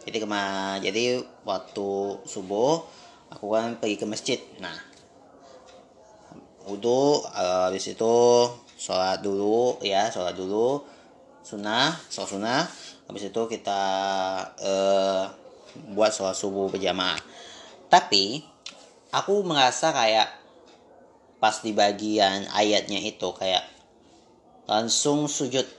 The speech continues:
Ya, langsung sujud. Habis itu berdiri lagi, lanjutin ayatnya. Nah, sebenarnya sih, eh, aku tuh merasa kayak ini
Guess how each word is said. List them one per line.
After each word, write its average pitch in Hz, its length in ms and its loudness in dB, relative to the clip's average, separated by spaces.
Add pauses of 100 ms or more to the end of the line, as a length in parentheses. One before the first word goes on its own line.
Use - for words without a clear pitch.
(1120)
Ya, 101 320 4
langsung 123 320 0
sujud. 135 480 2 (720)
Habis 127 400 2
itu 185 480 2 (400)
berdiri 123 320 2
lagi, 113 480 0 (240)
lanjutin 110 640 0 (160)
ayatnya. 101 480 0 (160)
Nah, 87 160 -8 (960)
sebenarnya 156 480 -2
sih, 226 240 -2 (800)
eh, 120 720 6 (400)
aku 160 240 -4
tuh - 0 -
merasa 135 320 0
kayak 107 240 4 (800)
ini 143 320 -2